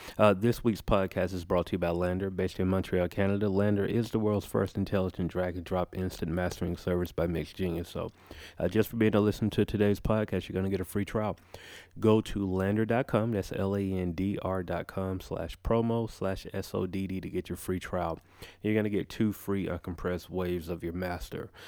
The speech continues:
Uh, so this week, um, much like I, I, I told you guys last week, if you, for those that did listen, um, I wanted you to send us questions,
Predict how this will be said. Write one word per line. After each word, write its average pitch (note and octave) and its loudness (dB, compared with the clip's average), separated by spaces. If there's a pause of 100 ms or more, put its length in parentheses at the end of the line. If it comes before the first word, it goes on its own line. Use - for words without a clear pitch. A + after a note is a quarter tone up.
(160)
Uh, F#2+ 6
so A2+ 8 (1080)
this D3+ 0
week, A#2 -2
um, F#2 0 (600)
much B2+ 4
like A#2 0
I, - 0 (100)
I, G2 0
I G2+ -4
told G2 2
you G2+ 0
guys F2+ 4
last F#2 4
week, F#2 -4
if F2 -2
you, - -4
for - 0
those F#2 4
that F2 2
did F#2 2
listen, F2+ 0
um, E2+ -2 (720)
I A#2 6
wanted B2 6
you A2+ 6
to G2+ 0
send G#2+ 4
us F#2+ 4
questions, - 0